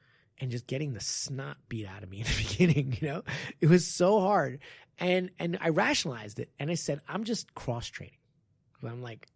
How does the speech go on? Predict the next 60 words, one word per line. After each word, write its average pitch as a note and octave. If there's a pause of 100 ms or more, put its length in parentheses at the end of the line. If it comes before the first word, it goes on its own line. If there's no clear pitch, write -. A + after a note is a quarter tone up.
this D#3+
is C#3
the, C#3
so C3
it's D3
like, D#3
I, F3+
kinda G#3
embarrassing A#2
to G2
say, -
but - (400)
I D3
was D3
like, B2 (380)
"I'm B3+
just A#3
cross-training. A#2+
I'm F#3
just G#3+
here G#3
in F#3
this D3+
academy. A2+
I'm C3+
not G#3+
gonna E3+
rank C3
in A#2+
jiu-jitsu G2+
'cause B2
I D#3
don't G#3
really D#3+
need C3
to A2+
rank G#2+
jiu-jitsu. G2+
I D#3+
just E3+
need, E3
I'm D#3+
just, E3 (140)
don't E3
have D#3+
enough C#3+
partners. C3+ (260)
So B2
I'm C3+
gonna C3+
train, B2
cross-train -
with -
these -
guys. - (500)
So -
I'm E3
just D#3+
gonna, E3+
like, B2+